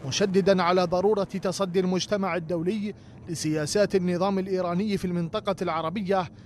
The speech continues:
من خلال استمرار الضغوطات عليه وفرض عقوبات جديدة، وذلك لتفادي مواجهة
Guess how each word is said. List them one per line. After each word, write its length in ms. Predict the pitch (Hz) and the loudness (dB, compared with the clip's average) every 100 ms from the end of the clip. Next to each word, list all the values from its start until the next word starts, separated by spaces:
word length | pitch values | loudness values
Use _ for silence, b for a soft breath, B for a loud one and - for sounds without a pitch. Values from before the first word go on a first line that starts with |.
| B B 143 | B B -10
من 80 | |
خلال 320 | - 147 175 180 | -8 -2 0 0
استمرار 500 | - 190 175 196 202 | 0 0 2 2 2
الضغوطات 680 | 175 175 170 180 196 180 | 0 0 0 0 0 0
عليه 560 | 180 156 185 220 170 98 B B B | -2 -2 -2 -2 -4 -8 B B B
وفرض 400 | 104 127 175 180 | -10 -4 0 2
عقوبات 640 | 175 170 175 165 175 190 202 | 2 2 2 2 2 0 0
جديدة، 640 | 180 175 214 190 180 147 B B B B | 0 0 -2 0 -2 -2 B B B B
وذلك 640 | 147 165 185 185 - 165 156 B B B | 0 2 4 2 0 -4 -6 B B B
لتفادي 680 | 196 202 190 220 220 175 185 | 0 4 4 6 4 4 0
مواجهة 600 | 175 175 170 165 196 180 | 2 0 0 0 0 0